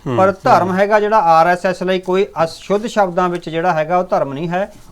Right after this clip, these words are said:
Speaker 2: ਉਹ
Speaker 1: ਜੀ।
Speaker 2: ਉਹਨਾਂ ਨੂੰ ਘੱਟ ਗਿਣਤੀ ਅਤੇ ਜ਼ਬਰ ਕਰਨ ਤੇ ਆਮ ਜਿ-, ਜਿਹੜੇ ਲੋਕ, ਅਹ, ਉਹ, ਨੂੰ ਉਹ, ਜਿਨ੍ਹਾਂ ਲੋਕਾਂ ਨੂੰ ਉਹ ਦੁਸ਼ਮਣ ਮਿਥ ਲੈਂਦੇ ਆ।
Speaker 1: ਜੀ।
Speaker 2: ਦੁਸ਼ਮਣ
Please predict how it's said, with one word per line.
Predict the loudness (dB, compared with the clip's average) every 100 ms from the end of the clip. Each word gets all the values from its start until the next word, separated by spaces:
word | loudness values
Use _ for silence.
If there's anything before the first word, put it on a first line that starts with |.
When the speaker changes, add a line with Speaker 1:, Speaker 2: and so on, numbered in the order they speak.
| -2
Speaker 2:
ਉਹ | 2
Speaker 1:
ਜੀ। |
Speaker 2:
ਉਹਨਾਂ | 2 0 -2 -2 -2
ਨੂੰ | -2 -2 -2 -2 -4 -10 _ 0
ਘੱਟ | 2 2 0
ਗਿਣਤੀ | -2 -4 -2 0
ਅਤੇ | 2 0
ਜ਼ਬਰ | -2 0 0
ਕਰਨ | 2 2 2 -2
ਤੇ | -4 -4
ਆਮ | 0 2 2 0
ਜਿ-, | 0 -2
ਜਿਹੜੇ | -2 -2 0
ਲੋਕ, | 0 0 0 4
ਅਹ, | 4 4 -6 -20 -14 -4 -2 -2 -4
ਉਹ, | -6 -6
ਨੂੰ | -2 2
ਉਹ, | 4 2 -2
ਜਿਨ੍ਹਾਂ | -6 -2 0
ਲੋਕਾਂ | 0 0 -2
ਨੂੰ | 0
ਉਹ | 0
ਦੁਸ਼ਮਣ | 2 0 2 0
ਮਿਥ | 0 0
ਲੈਂਦੇ | -2 -6 -8 -12
ਆ। | -12 -8 -6
Speaker 1:
ਜੀ। | -6 -6
Speaker 2:
ਦੁਸ਼ਮਣ | -6 -6 -2 -2 -2